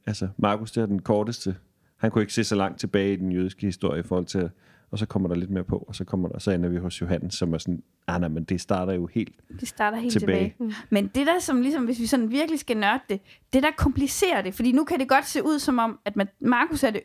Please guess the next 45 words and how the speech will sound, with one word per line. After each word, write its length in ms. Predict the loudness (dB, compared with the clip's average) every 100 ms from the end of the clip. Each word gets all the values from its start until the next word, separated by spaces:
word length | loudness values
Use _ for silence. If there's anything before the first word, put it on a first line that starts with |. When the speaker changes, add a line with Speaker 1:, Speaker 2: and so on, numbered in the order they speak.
| 4
Speaker 2:
yngste 320 | 4 2 -2
evangelie, 540 | 0 0 0 0 0
ikke 140 | 0 0
også? 220 | 0 0
Speaker 1:
Mm. 220 | 2 2
Speaker 2:
Så 100 | 2
der 160 | 4 4
har 200 | 4 -2
vi 160 | -4 -8
ved 60 |
dåben, 500 | 4 4 4 0 -4
og 100 | -2
så 200 | 2 0 0 -2
de 80 | 0
mellem, 580 | 2 2 2 0 -2 -6 _ _ 2
ældste 380 | 2 4 4
Speaker 1:
Mm. 60 | 4
Speaker 2:
evangelier, 360 | 4 0 0 0
Matthæus 420 | 0 0 0 0
og 60 |
Lukas, 260 | -2 -2 0
der 140 | 0
har 140 | 0 -2
vi 100 | -4
det 180 | -8 -6
ved 100 | -8 -10 -2
undfangelsen, 680 | 4 4 4 0 0 -4 -6 -8 -18 2
og 200 | 2 4
ved 160 | 0
Johannes, 420 | 0 0 0 -2 -2
der 80 |
er 40 | -2
vi 100 | -2
helt 300 | -2 -4 -2
tilbage 320 | -4 -2 -2
til 140 | -4
skabelsen. 640 | -10 -6 -6 -6 -8 -10 -10 _ -4
Så 120 | 0
ser 180 | 2 2
det 100 | 2
ud, 100 | 0
som 120 | 2
om 120 | 0
det 100 | 0
ligesom 300 | 0 0 -2